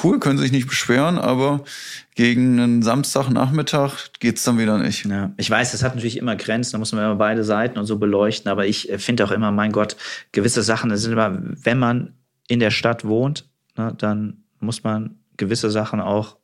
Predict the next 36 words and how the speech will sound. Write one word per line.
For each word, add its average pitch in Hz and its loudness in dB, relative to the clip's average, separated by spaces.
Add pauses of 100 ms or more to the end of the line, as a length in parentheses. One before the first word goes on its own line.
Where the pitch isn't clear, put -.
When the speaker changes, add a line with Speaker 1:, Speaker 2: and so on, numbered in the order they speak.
Speaker 2:
akzeptieren. 107 -4 (220)
Speaker 1:
Ja. - -2 (560)
Und 107 2
dabei 110 4
handelt 110 2
es 104 -6
sich 95 -2
auch 92 0
um 101 0
ein 98 2
Mischgebiet. - -4 (440)
Das - -10
Speaker 2:
Ja. 107 -2
Speaker 1:
heißt, 98 -2
da 101 2
sind 95 2
auch 107 2
Unternehmen 110 2
ansässig, 101 2
ist 98 -2
kein 107 2
Wohngebiet, 123 2 (460)
wo 113 2
primär 110 2
Leute 110 2
wohnen, 113 2
sondern 107 2
da 110 2
ist 104 -2
einfach 98 -4
viel 104 -2
Unternehmen, 101 0 (480)
Produ-, 101 -4
also 95 0 (160)
viele 101 0
auch - -10